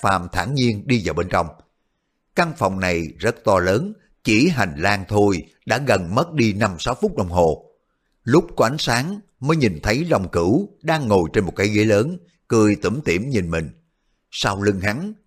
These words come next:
cũng có hai cái ghế, chỉ là ghế lại đưa lưng về hắn. Trác Phàm chỉ có thể nhìn thấy thành ghế cao lớn. "Trác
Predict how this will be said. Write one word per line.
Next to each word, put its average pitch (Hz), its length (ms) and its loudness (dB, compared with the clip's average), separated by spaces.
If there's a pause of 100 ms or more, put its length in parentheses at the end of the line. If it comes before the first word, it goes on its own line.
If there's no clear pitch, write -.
cũng 104 260 0
có 127 100 0
hai 95 140 -2
cái 104 160 0
ghế, 107 320 2 (540)
chỉ 117 220 2
là 104 280 -2
ghế 143 360 2 (140)
lại 92 300 -2
đưa 113 200 4
lưng 101 280 2
về 87 140 0
hắn. 101 260 -4 (600)
Trác 190 180 0
Phàm 90 420 -2
chỉ 110 100 -4
có 147 140 -2
thể 92 160 0
nhìn 110 260 -2
thấy 110 340 -2
thành 85 240 -4
ghế 101 280 2
cao 80 160 -2
lớn. 95 280 0 (920)
"Trác 104 220 -2